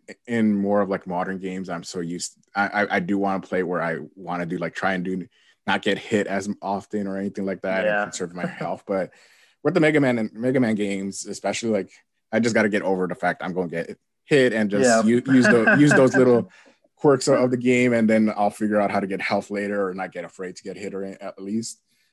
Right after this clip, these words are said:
Speaker 1: And so,
Speaker 2: Mm-hmm.
Speaker 1: like, play, I think playing through the Mega Man X for the first game, like, taught me that, and, uh,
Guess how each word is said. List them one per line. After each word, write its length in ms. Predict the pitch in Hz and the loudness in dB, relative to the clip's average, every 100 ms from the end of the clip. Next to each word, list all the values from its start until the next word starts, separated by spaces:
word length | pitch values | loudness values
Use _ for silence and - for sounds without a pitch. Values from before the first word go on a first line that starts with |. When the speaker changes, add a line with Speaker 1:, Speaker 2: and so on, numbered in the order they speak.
| _ - | _ -8
Speaker 1:
And 240 | 113 104 | -4 -2
so, 340 | - 107 101 98 | 0 0 0 0
Speaker 2:
Mm-hmm. 0 | |
Speaker 1:
like, 220 | 104 - | -4 -4
play, 120 | 127 | -4
I 80 | 107 | -2
think 180 | 117 117 | 0 -2
playing 220 | 120 110 | 0 0
through 160 | 107 110 | 0 0
the 80 | 104 | 0
Mega 180 | 101 | 0
Man 280 | 98 90 90 - _ _ - | -2 -6 -10 -16 _ _ -8
X 440 | 104 - - - 117 | -8 -6 -12 -12 -18
for 220 | 110 113 107 | -4 -4 -2
the 120 | 104 | -4
first 240 | 101 101 107 | -2 -4 -2
game, 440 | 101 95 82 95 | -4 -4 -8 -16
like, 180 | 95 90 | -10 -8
taught 220 | - - | -6 -6
me 80 | 98 | -4
that, 200 | 92 92 | -4 -4
and, 140 | 87 | -4
uh, 60 | 85 | -8